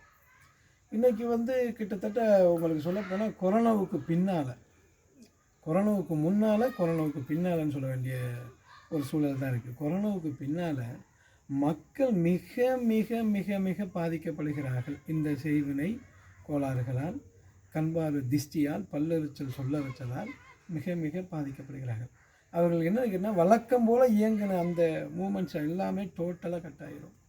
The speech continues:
பீடை போட்டு அமுக்குற மாதிரி அமுக்கும். நல்லபடி திடகாத்திரமா இருக்க முடியாது. குழந்தைகளுக்கு ஏதாவது சோர்வு வந்துக்கிட்டே இருக்கும், ஊசி போட்டுக்கிட்டே இருப்பாங்க, கேட்காது. இது எல்லாமே நடக்கிற ஒரு விஷயங்கள்.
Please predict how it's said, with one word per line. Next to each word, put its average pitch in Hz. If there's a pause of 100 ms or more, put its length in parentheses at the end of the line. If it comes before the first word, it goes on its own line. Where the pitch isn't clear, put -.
(600)
பீடை 196
போட்டு 160
அமுக்குற 151
மாதிரி 151
அமுக்கும். 143 (240)
நல்லபடி 160
திடகாத்திரமா 165
இருக்க 151
முடியாது. 143 (360)
குழந்தைகளுக்கு 170
ஏதாவது 165
சோர்வு 170
வந்துக்கிட்டே 160
இருக்கும், 151 (360)
ஊசி 175
போட்டுக்கிட்டே 156
இருப்பாங்க, 151
கேட்காது. 147 (760)
இது 165
எல்லாமே 185
நடக்கிற 165
ஒரு 160
விஷயங்கள். 135